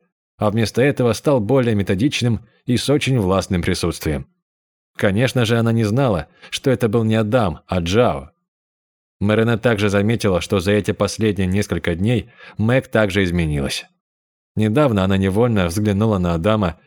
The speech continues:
хотя раньше это было невозможно для нее, хотя бы изредка смотреть на него. После того инцидента Мэг всегда скрывалась от Адама, стоя с опущенной головой и стараясь как можно меньше привлекать его внимание.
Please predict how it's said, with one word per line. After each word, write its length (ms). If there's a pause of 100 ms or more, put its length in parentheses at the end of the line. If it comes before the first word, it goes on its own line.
(260)
хотя 320
раньше 340
это 260
было 480 (160)
невозможно 960
для 180
нее, 400 (200)
хотя 280
бы 180
изредка 400
смотреть 460
на 40
него. 360 (760)
После 280
того 220
инцидента 600
Мэг 200
всегда 360
скрывалась 520
от 140
Адама, 420 (400)
стоя 320
с 100
опущенной 440
головой 480
и 40
стараясь 400
как 200
можно 280
меньше 380
привлекать 480
его 200
внимание. 560